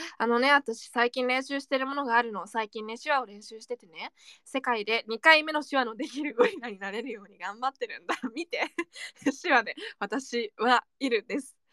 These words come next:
ゴリラです。<laughs> おい！喧嘩？もう、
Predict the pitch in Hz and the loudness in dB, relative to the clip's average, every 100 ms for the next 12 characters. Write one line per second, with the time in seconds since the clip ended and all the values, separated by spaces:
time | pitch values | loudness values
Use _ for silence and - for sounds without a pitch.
0 | _ - 190 208 208 190 190 - 208 - | _ -6 -4 -4 -4 -2 -2 0 2 2
1 | - - 269 339 392 285 - - - _ | 2 2 8 12 12 10 -2 -18 -20 _
2 | _ _ - 277 370 370 359 - - - | _ _ -16 -16 -14 -12 -10 -10 -10 -8
3 | 640 392 370 440 427 | -8 8 12 12 12